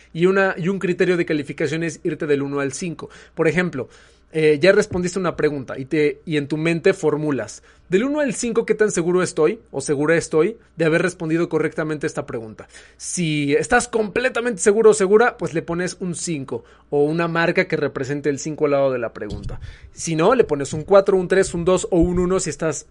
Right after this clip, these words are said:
muy poco seguro o muy poco seguro al respecto, ¿ok? Y eso es lo que más te puede ayudar porque al final en tu revisión final vas a poder, eh, revisar las preguntas que calificaste como bajas de seguridad y eso es lo que te va a ayudar a revisar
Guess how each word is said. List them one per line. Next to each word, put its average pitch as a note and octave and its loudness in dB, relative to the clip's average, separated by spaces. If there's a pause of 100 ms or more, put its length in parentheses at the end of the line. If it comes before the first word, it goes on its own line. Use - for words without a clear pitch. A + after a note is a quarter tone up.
(220)
muy D3+ -4
poco E3 -6
seguro D3 -2
o D3 0
muy D3 -6
poco C#3 -10
seguro A2 -14 (760)
al D3+ -2
respecto, B2+ -10 (380)
¿ok? - -4 (500)
Y E3+ 2
eso A#3 2
es A#3+ -4
lo A3+ 2
que F3 -4
más E3+ -2
te - -12
puede F3 0
ayudar D#3 2
porque E3+ -4
al D#3 -4
final E3+ 0
en G3+ 0
tu E3+ -2
revisión D#3 -2
final A#3 2 (280)
vas F3+ 0
a G3 -2
poder, F3+ 2
eh, E3+ 2
revisar D#3 0
las D3 0
preguntas D#3+ 0
que D3 -12
calificaste D3+ -2
como C#3 -4
bajas C#3 -2
de C#3+ 0
seguridad C#3+ -2
y C#3+ -6
eso C#3 -6
es C3+ -8
lo C#3+ -6
que F#3+ -4
te D#3+ -6
va B2+ -4
a - -4
ayudar B2+ -2
a F3+ -4
revisar D#3 -4